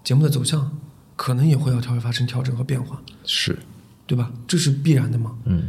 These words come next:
Speaker 1: 因为你能预见到它的这个表达的尺度，
Speaker 2: 嗯。
Speaker 1: 各方面东西其实是在
Speaker 2: 在收缩。
Speaker 1: 收缩的，是这个东西收缩其实是对行业的一个保护嘛。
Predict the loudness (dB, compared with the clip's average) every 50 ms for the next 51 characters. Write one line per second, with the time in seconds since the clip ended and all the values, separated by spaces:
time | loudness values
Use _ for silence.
0 | -2 2 4 4 6 6 4 4 4 4 4 4 6 4 4 4 2 2 0 -4
1 | -6 -10 -12 -14 -18 -20 -20 -20 -20 -20 -4 0 2 2 2 2 2 2 2 0
2 | 0 -2 -4 -6 -8 -12 -16 -18 -8 -4 -2 0 2 2 2 2 2 0 0 0
3 | 0 0 0 0 -2 -4 -6 -4 0 2 2 2 2 0 -4 -8 -4 0 2 2
4 | 4 2 4 2 2 2 2 0 0 0 2 2 4 4 4 4 4 4 2 2
5 | 2 0 -2 -4 -8 -6 -4 -2 -2 0 0 0 0 -2 -4 -8 -12 -16 -20 -20
6 | -20 -20 -20 -20 -20 -20 -20 -12 -8 0 4 4 4 4 4 0 -6 -6 0 2
7 | 4 4 4 4 4 2 2 2 2 2 2 2 2 2 2 2 2 0 0 0
8 | 2 2 2 2 2 -2 0 2 2 4 6 4 4 2 2 -2 -6 -6 -4 -6
9 | -6 -6